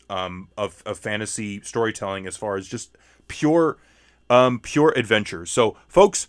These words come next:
what are some of your, like, what are some of your favorite, like, Jules Verne stories or adventure stories, water things?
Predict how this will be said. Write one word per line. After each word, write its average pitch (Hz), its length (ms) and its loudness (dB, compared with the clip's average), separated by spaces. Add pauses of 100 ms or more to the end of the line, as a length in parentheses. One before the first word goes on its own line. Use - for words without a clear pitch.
(120)
what 202 180 4
are 277 60 2
some 208 200 2
of 139 80 0
your, 123 360 6
like, 110 260 0 (300)
what 233 120 2
are 330 40 0
some 254 160 -2
of 196 60 -6
your 160 120 2
favorite, 107 540 -2
like, 104 400 -4 (460)
Jules 127 400 0
Verne 120 320 0
stories 120 720 2
or 104 260 -2
adventure 110 600 -2
stories, 107 920 -2
water 117 580 2 (300)
things? 120 420 0